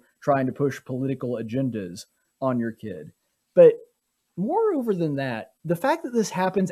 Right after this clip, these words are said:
at a pride parade is not insignificant. Have you ever actually been to a pride parade? I'm guessing most of the people in my audience haven't. And granted,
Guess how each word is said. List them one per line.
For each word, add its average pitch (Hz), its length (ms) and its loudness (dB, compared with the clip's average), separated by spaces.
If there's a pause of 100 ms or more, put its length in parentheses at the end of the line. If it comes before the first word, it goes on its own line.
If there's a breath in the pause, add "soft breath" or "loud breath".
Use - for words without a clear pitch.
at 151 160 0
a 147 60 -2
pride 143 360 -4
parade 202 440 0
is 156 160 -6
not 233 280 -4
insignificant. 139 840 -4 (760)
Have 175 120 2
you 415 160 6
ever 392 160 0
actually 262 380 0
been 135 220 -2
to 165 100 6
a 156 60 2
pride 160 340 -2
parade? 175 280 4
I'm 170 120 0
guessing 262 400 0
most 175 260 4
of 185 80 -4
the 170 60 -4
people 170 280 -4
in 139 120 -4
my 135 220 -2
audience 143 400 -2
haven't. - 460 -18 (960)
And 196 160 2
granted, 175 640 0